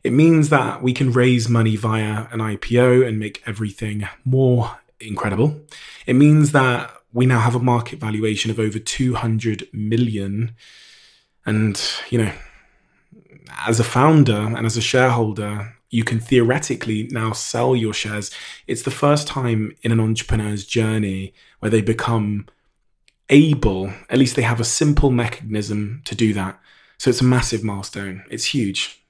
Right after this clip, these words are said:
And I'm gonna talk about the emotions surrounding it for me, what I've learnt, some of the surprising things that this milestone has taught me and reaffirmed for me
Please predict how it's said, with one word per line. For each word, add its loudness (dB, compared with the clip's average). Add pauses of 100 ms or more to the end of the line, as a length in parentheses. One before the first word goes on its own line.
And -4
I'm 4
gonna 4
talk 0
about -4
the -2
emotions 0
surrounding -6
it -12
for -8
me, -2 (400)
what 2
I've 4
learnt, 0 (400)
some 2
of 2
the 0
surprising 2
things -6
that -8
this -6
milestone -2 (260)
has -8
taught 0
me -4
and 0
reaffirmed 0
for -14
me -8